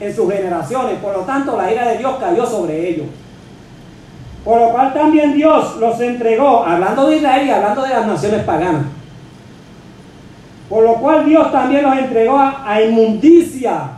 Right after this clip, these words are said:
Eso es inmundo, la homosexualidad, porque está en contra de la naturaleza divina.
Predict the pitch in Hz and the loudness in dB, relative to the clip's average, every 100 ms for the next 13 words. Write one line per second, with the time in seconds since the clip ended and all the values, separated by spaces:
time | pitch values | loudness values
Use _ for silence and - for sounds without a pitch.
0 | - - - - - - - - - - | -20 -20 -20 -20 -20 -20 -20 -20 -20 -20
1 | - - - - - - - 185 226 226 | -20 -20 -20 -20 -20 -16 -12 -6 -4 -2
2 | 214 240 208 151 - - - - 156 160 | -2 -2 -2 -2 -4 -10 -20 -8 -4 -4
3 | 151 139 139 156 135 131 135 - - - | -4 -6 -6 -4 -2 0 -2 -4 -8 -14
4 | - - - - - - 147 165 208 214 | -18 -20 -20 -20 -8 -4 -2 -2 -4 -4
5 | 233 233 220 196 175 165 151 156 143 143 | -4 -2 0 2 2 0 0 0 0 -2
6 | 185 185 196 156 135 151 170 160 143 | -2 -2 -2 -2 2 2 4 2 0